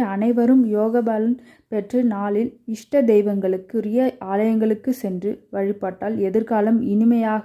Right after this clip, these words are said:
அமையும் என்று நம்பினார்கள். தை வெள்ளிதோறும் பெண்கள் விரதம் இருந்து அம்பிகை வழிபடுவதன் மூலம் நன்மைகள் கிடைக்கும். இதனால் பொருளாதார நிலை உயரும், பொன் பொருள் சேர்க்கை ஏற்படும்.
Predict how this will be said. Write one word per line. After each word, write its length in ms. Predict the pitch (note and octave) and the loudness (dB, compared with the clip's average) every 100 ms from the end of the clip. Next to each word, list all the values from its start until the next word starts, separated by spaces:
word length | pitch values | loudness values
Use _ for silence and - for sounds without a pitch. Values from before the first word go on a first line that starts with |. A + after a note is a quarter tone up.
| A#3 | -8
அமையும் 440 | F#3 F#3+ F#3+ F#3+ | -8 -8 -8 -10
என்று 260 | F3+ F3 G#3+ | -10 -10 -8
நம்பினார்கள். 640 | G3+ F#3 F#3 F3 E3 E3+ - _ _ _ _ - | -6 -6 -6 -8 -10 -12 -16 _ _ _ _ 2
தை 160 | A3 C#4 | 6 6
வெள்ளிதோறும் 800 | B3+ G3+ G3+ G#3+ G3 F3 F3 F#3+ - _ | 6 6 4 2 2 0 -2 -6 -10 _
பெண்கள் 400 | G#3 G#3+ A3+ B3 | 0 2 4 2
விரதம் 400 | G#3 G3 G#3 A3 | 2 2 4 2
இருந்து 260 | F3+ F3+ F#3+ - | 2 -2 -4 -4
அம்பிகை 460 | F#3+ G3+ A3+ A3 A3 | -2 0 2 2 2
வழிபடுவதன் 800 | F#3+ F#3+ G3 G3 F#3+ F#3 F#3 F3+ | 0 0 0 -2 -2 -4 -4 -6
மூலம் 340 | E3+ E3 F#3+ - _ _ _ G#3 | -6 -6 -6 -8 _ _ _ -2
நன்மைகள் 560 | G3+ A3 A3+ G#3+ A3 - | 4 6 6 4 0 -4
கிடைக்கும். 420 | - F3+ - F#3+ A#3 _ - | -10 -8 -8 -10 -12 _ -8
இதனால் 420 | A3 G3+ G3+ A3+ | -4 -2 0 -2
பொருளாதார 640 | - A3 B3 C4 A#3 G3+ F#3 | 0 2 4 4 2 0 -2
நிலை 300 | F#3 F3+ F#3 - | -4 -4 -4 -6
உயரும், 400 | F#3 F#3 F3 E3+ - _ _ _ _ - | -4 -2 -2 -4 -12 _ _ _ _ 4
பொன் 180 | B3+ C#4+ | 6 6
பொருள் 380 | C#4 G#3+ G#3 G#3+ | 6 4 4 2
சேர்க்கை 440 | - G3 F#3+ G3 A3 - | -2 -4 -4 -4 -4 -4
ஏற்படும். 420 | F#3+ - E3 - | -4 -4 -10 -12